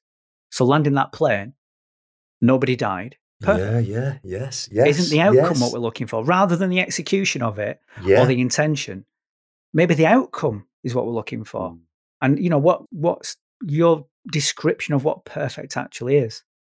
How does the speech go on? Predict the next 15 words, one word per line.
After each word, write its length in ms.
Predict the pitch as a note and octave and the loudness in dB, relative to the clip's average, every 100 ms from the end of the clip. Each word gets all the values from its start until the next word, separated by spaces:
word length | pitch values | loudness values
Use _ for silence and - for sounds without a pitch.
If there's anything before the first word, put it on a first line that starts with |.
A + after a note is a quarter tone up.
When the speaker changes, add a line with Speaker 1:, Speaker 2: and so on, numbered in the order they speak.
| _ | _
Speaker 2:
So 180 | - E3+ | 2 4
if 160 | E3 | 4
you 100 | F#3+ | 4
Speaker 1:
You 40 | F#3+ | 4
know, 60 | |
Speaker 2:
land 240 | E3+ - E3+ | 4 4 2
the 40 | |
Speaker 1:
how 40 | G3+ | 2
was 60 | G3+ | 4
your 80 | F#3 | 4
Speaker 2:
plane 100 | F3+ | 6
Speaker 1:
weekend? 560 | G3 C#3+ B2+ A2 A2 - _ _ _ | 4 4 -2 -2 -6 -12 _ _ _
It 40 | A2 | -6
was 100 | G#2 | -6
perfect. 760 | - - A2 - - - - | -6 -8 -8 -10 -16 -18 -18